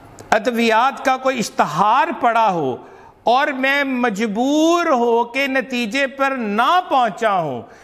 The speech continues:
that I am su-, suffering from the particular disease, कि मैं उस खास बीमारी में मुब्तला हूं, therein dealt with in its most virulent form, जो कि मेरे अंदर इंतहाई शिद्दीद हालत में मौजूद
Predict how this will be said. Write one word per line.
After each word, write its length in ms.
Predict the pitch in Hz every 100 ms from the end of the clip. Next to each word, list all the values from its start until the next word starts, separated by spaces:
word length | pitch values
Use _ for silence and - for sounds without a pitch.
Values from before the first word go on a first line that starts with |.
| -
that 160 | 240 247
I 160 | 262 294
am 160 | 226
su-, 300 | 254 233 -
suffering 420 | 254 269 330 262
from 240 | 233 214 262 262 202
the 100 | 254 - -
particular 640 | 269 269 311 311 339 339 330
disease, 460 | 269 202 202 147 - - - -
कि 120 | 269
मैं 180 | 285 302
उस 400 | 285 269 277 -
खास 720 | - 254 277 330 370 - 226
बीमारी 640 | 285 269 247 226 233 262
में 220 | 247 262
मुब्तला 560 | 247 233 226 - 233 233
हूं, 280 | 202 220 208
therein 680 | 170 285 302 294 294 277 151
dealt 460 | 233 277 311 - 220
with 200 | 254 220
in 260 | 254 262 285
its 360 | - 220 202
most 480 | 247 302 349 381 - 285
virulent 380 | 262 233 233 - -
form, 240 | 196 147 127 - - -
जो 300 | 147 269 320
कि 400 | 339 339 302 330
मेरे 580 | 349 262 247 254 294 330
अंदर 640 | 262 220 220 196 254 285 294
इंतहाई 960 | 277 262 226 294 294 220 240 320 349 349
शिद्दीद 1000 | - - 302 320 220 220 339 349 349 269
हालत 400 | 220 196 196 196
में 140 | 185
मौजूद 460 | 170 151 147 131 117